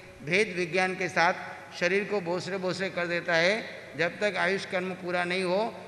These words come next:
तब तक मैं अनशन में रहूँगा।" वो अनशन कौन सा है? आमरण अनशन। एक है अभी जो अनशन कर रहे हैं बहनें, उपवास तपस्या कर रही है, ये एक समय काल के लिए निश्चित है, इतने समय तक करेंगे और पार लेंगे,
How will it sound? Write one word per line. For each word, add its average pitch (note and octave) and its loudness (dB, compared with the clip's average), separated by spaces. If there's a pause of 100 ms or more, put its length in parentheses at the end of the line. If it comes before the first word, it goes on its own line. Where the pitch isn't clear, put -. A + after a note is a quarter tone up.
(120)
तब E3 -4
तक F3 2
मैं F#3+ 2 (300)
अनशन F3 -2
में F3+ -2
रहूँगा।" C#3 -4 (380)
वो D#3+ 0
अनशन F#3 0
कौन G#3 0
सा G#3 4
है? G#3 6 (340)
आमरण F#3+ 4
अनशन। D#3+ -4 (680)
एक F3 0
है G3 6
अभी F#3 4
जो G#3+ 2
अनशन G#3+ 4
कर A3 2
रहे A3 4
हैं G#3+ 4
बहनें, G#3 4
उपवास G#3 4
तपस्या G#3 -2
कर G3+ 0
रही G3 2
है, A3+ -2 (320)
ये F#3+ 2
एक - -6
समय G#3 2
काल G3+ 4
के G#3 -2
लिए G#3 0
निश्चित G#3 -4
है, E3+ -2
इतने F#3 -4
समय F#3+ -2
तक G3 -4
करेंगे F#3 0
और G3+ -2
पार D#3+ -2
लेंगे, C3+ -10